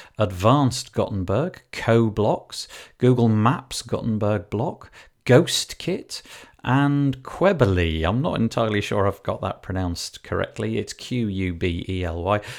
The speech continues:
and quite a few of those I'd never heard before. And obviously, if you're trying to push the boundaries with Gutenberg and migrate all of your workflow into Gutenberg, having these blocks available to you might save you a whole bunch of time. So, nice article and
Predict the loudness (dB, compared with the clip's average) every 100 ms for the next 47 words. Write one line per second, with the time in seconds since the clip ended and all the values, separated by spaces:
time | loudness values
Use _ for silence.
0 | -6 -4 0 -2 -2 -2 -2 -2 -4 -2
1 | -2 -2 -2 -2 0 -2 -4 -6 -4 -4
2 | -2 -2 -4 -2 -2 -2 -2 -2 -4 -6
3 | -6 -6 -8 -20 -20 -20 -10 -4 -4 -2
4 | -2 -4 -6 -6 -4 -4 -2 -2 -6 -10
5 | -12 -8 -6 -4 -4 -2 -4 -4 -2 -2
6 | -2 -4 -2 -4 -2 -4 -2 -2 -2 -6
7 | -8 -6 -10 -20 -20 -2 4 4 4 0
8 | -6 -6 -2 -2 -2 -4 -6 -4 -4 -4
9 | -6 -6 -8 -8 -8 -4 -4 -4 -8 -8
10 | -6 -6 -4 -4 -6 -6 -6 -4 -6 -6
11 | -6 -8 -10 -10 -8 -6 -4 -6 -8 -16
12 | -6 -2 0 2 0 -2 -2 -2 -2 -4
13 | -4 -2 -4